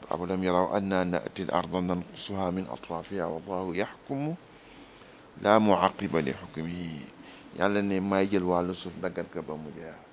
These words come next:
Ñu laaj boroom xam-xam yi naqsul atraf mooy lan? Ñu ne al ulama wal fuqaha. Waa Seydina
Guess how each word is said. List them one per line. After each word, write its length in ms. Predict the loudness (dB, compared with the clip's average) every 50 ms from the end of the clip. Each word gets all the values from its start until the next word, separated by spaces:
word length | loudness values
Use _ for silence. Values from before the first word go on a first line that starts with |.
| -20 -20 -20 -20 -20 -20 -20 -20 -20 -20 -20 -20 -20 -20 -20 -20 -20 -12 -8 -4
Ñu 60 | 0
laaj 160 | 2 2 2
boroom 260 | 2 2 2 2 0 0
xam-xam 420 | -2 -4 -4 -4 -6 -8 -8 -8
yi 120 | -6 -6
naqsul 560 | -4 -4 -4 -4 -4 -6 -16 -14 -12 -10 -10 -10 -10 -10
atraf 380 | -10 -10 -10 -8 -8 -8 -8 -10 -12 -10
mooy 180 | -10 -8 -8 -8
lan? 140 | -8 -10 -10 -14 -18 -20 -20 -20 -20 -18 -10 -6
Ñu 80 | -4
ne 80 | -4 -2
al 200 | 0 0 0 0
ulama 420 | 2 0 0 0 0 0 0 0 0 0 0
wal 160 | 0 -2 -2 -2
fuqaha. 460 | -6 -8 -4 -4 -4 -4 -4 -8 -10 -12 -16 -20 -20 -18 -18 -18 -18 -12 -2
Waa 180 | 2 4 4 4
Seydina 460 | 2 0 -4 -2 -2 -2 -2 -2 -2